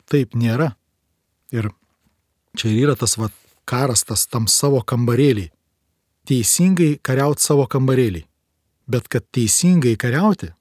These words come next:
reikia kažkuo remtis, kažkokia patirtim, ta prasme. Nes jeigu nesiremi kažkokiom patirtim, o tik vien jausmais, man dabar patinka, nepatinka,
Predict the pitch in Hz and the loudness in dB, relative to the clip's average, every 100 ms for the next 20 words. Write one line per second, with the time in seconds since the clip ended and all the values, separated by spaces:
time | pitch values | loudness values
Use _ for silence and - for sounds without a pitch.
0 | _ _ _ _ _ _ _ - 139 147 | _ _ _ _ _ _ _ -4 -2 0
1 | - 139 - 131 143 135 - - - _ | 0 -2 0 2 4 2 -2 -10 -14 _
2 | _ _ _ _ - - 143 131 123 127 | _ _ _ _ -8 -2 -2 -2 -2 -2
3 | 127 107 - 143 131 - _ _ _ _ | -2 -2 2 2 2 -2 _ _ _ _
4 | _ _ - 110 117 110 131 113 _ _ | _ _ -10 -6 -6 -2 -2 -4 _ _
5 | _ _ _ _ _ _ - 127 113 - | _ _ _ _ _ _ -4 0 0 -2
6 | - - 127 143 156 131 120 - 135 131 | -8 -8 0 2 2 2 -2 -2 -6 -2
7 | 131 131 127 - - 233 185 131 110 131 | 0 2 0 0 0 2 2 2 0 -6
8 | - 131 - 131 113 117 131 120 143 110 | -2 -2 0 0 -2 -2 -2 2 0 0
9 | 90 117 120 - - - 113 135 127 123 | -4 -8 -8 -6 -8 -6 -2 0 0 -2
10 | 107 107 120 107 127 143 160 127 113 107 | -2 0 0 0 0 0 0 -2 -4 -4
11 | 110 110 - - 180 185 143 120 107 101 | -6 -6 -6 -2 0 0 0 -2 -4 -2
12 | 160 175 175 | 0 0 0